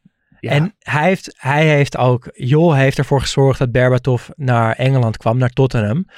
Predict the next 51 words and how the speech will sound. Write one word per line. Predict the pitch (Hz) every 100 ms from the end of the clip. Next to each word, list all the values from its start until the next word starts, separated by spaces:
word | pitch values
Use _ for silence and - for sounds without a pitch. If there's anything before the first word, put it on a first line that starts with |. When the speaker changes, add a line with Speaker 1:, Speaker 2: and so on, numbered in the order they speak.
| - - _
Speaker 2:
Eh, | 123 117 117
Speaker 1:
Een |
gro-, | 110 147 147
een | 123
verrassende | - 127 127 - 131 127
transfer | 131 131 131 160
eigenlijk, | - 147 - 190
want | - 127
hij, | 131 131 _
Speaker 2:
Ja. | 156 180
Speaker 1:
de | 139
hele | 143
Europese | 139 135 135 127 -
top | 147 127 - -
wilde | 135 127 160
hem | 160
eigenlijk | 160 170 156
wel | 156
naar | 170 156
Leverkusen. | 156 160 - - 160 175
Speaker 2:
Nou | 202
ja, | 185 - - 165 - -
dat | 147 151
dacht | 160 202
Berbatov | 147 120 120 131
zelf, | - 180 139 107
maar | 127
dat, | 135 123 131 131 -
dat | 143 -
viel | 175 156
dus | 143 135
u-, | - - 156 -
uiteindelijk | 143 151 208 180
zwaar | - 143
tegen, | - 170 185 135
want | 127
die | 147
aanbiedingen | 139 170 180 156 131 139
kwamen | 135 147 165 151
maar | 113
niet. | 107 113 -
En | 143
daarover | 131 131 143 147 135
heeft | 135 131
Berbatov | 127 143 147 123
ook | 139 147
wel |
eens | 135
gezegd | - - 131 -
van, | 139
"Ja, | 135 135